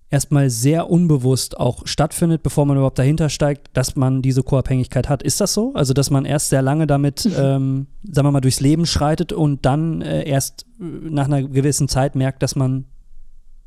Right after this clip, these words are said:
Speaker 1: damit zu kämpfen hat?
Speaker 2: Also
Speaker 1: War
Speaker 2: in
Speaker 1: das bei
Speaker 2: meinem
Speaker 1: dir so?
Speaker 2: Fall,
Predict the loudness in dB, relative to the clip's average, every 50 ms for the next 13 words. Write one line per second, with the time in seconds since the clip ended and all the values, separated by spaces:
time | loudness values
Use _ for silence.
0 | -8 -2 0 2 2 2 2 0 -2 0 0 -2 0 -2 -4 -4 -4 -6 -10 -20
1 | -20 -20 -20 -20 -20 -10 -6 -4 -2 -2 -2 0 0 0 0 2 0 0 0 0
2 | 0 0 0 0 -2 -2 -4 -6